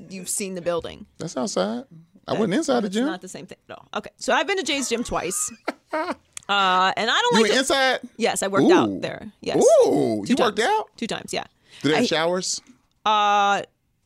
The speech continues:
Speaker 1: I think they have showers, yeah. I didn't,
Speaker 2: Mm.
Speaker 1: I don't, I don't, I don't shower at gyms.
Speaker 2: Mm.
Speaker 1: I'm not that person.
Speaker 2: Mm.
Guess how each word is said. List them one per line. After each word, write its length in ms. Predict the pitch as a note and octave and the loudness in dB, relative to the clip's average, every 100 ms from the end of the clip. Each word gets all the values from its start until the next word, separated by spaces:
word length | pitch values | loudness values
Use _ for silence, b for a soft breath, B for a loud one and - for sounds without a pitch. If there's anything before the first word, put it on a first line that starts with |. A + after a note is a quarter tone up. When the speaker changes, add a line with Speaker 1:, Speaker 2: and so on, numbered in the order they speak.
| _ _ | _ _
Speaker 1:
I 80 | C#4 | -6
think 200 | F#4+ D5+ | -6 0
they 80 | B4 | 0
have 100 | D4+ | 2
showers, 340 | F3+ C#3+ F3+ | -2 -2 -4
yeah. 200 | D#3 G#2 - | -4 -4 -2
I 100 | C4+ | 0
didn't, 200 | E4+ - | 0 -2
Speaker 2:
Mm. 40 | |
Speaker 1:
I 80 | A#3 | 0
don't, 280 | A#3+ G3 - | 0 -4 -4
I 60 | B3 | -2
don't, 300 | A#3+ - - | -2 -6 -4
I 140 | C4 | -4
don't 140 | A#3 F3 | -4 -4
shower 300 | - - G#2+ | -6 -6 -10
at 100 | - | -14
gyms. 500 | - - - - - | -16 -14 -12 -10 -4
Speaker 2:
Mm. 460 | B2 B2+ B2 A#2 | -2 -2 -2 -2
Speaker 1:
I'm 220 | F#3 F#3+ | -2 -4
not 200 | E3 C#3+ | -6 -10
that 160 | - G2+ | -10 -12
person. 480 | - - - E2 G3+ | -12 -14 -14 -16 -12
Speaker 2:
Mm. 680 | A2+ B2+ B2 A#2 G#2+ G2 | -6 -4 -2 -4 -6 -8